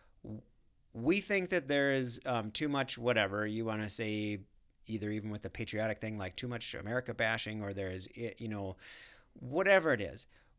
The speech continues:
We're gonna set up, you know, uh, like, a little study, and we're gonna, we're gonna review all the programs and make sure that they're equitable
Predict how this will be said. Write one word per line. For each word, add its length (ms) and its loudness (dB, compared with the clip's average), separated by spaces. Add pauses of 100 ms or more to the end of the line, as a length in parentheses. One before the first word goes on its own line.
(160)
We're 200 6
gonna 200 4
set 260 6
up, 240 4 (520)
you 140 0
know, 280 4
uh, 420 4
like, 200 -2
a 80 2
little 260 4
study, 760 6 (240)
and 160 0
we're 100 4
gonna, 380 2 (200)
we're 180 -4
gonna 260 0
review 600 4
all 260 10
the 100 2
programs 680 4
and 160 0
make 160 4
sure 240 2
that 160 0
they're 220 -2
equitable 420 2